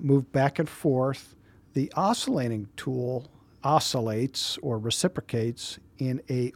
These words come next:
arc-shaped motion to the left and right of the tool.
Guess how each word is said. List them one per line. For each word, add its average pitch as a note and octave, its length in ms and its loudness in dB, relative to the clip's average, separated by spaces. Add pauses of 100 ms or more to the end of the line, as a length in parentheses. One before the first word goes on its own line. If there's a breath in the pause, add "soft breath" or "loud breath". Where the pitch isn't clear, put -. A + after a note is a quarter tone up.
arc-shaped C#3+ 840 2 (120)
motion A#2+ 680 -2 (1400 soft breath)
to - 80 0
the B2 100 2
left C3+ 380 2
and A#2+ 120 2
right F3+ 200 6
of G#2+ 100 -2
the G#2 100 -8
tool. - 520 -12